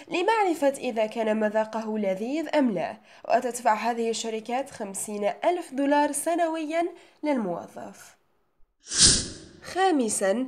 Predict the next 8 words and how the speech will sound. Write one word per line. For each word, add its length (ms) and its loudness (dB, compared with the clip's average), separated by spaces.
وظيفة 560 -4
الوقوف 500 0
في 140 -4
طابور 420 0
الانتظار، 800 -2
وهي 320 4
مهمة 460 4
متعبة، 680 -2